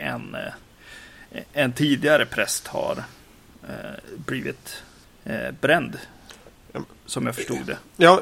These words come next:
Speaker 2: s-, alltså typ i princip den som kommer före då, prästen vi presenteras för.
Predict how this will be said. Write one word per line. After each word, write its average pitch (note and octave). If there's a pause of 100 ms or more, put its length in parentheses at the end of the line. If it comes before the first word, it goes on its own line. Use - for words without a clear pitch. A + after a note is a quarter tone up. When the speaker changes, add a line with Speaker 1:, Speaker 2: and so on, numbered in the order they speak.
(100)
Speaker 2:
s-, - (600)
alltså D3+
typ -
i E3
princip D#3+
den C3
som -
kommer B2
före C3
då, A2+
prästen A2+
vi A#2
presenteras G#2
för. G2+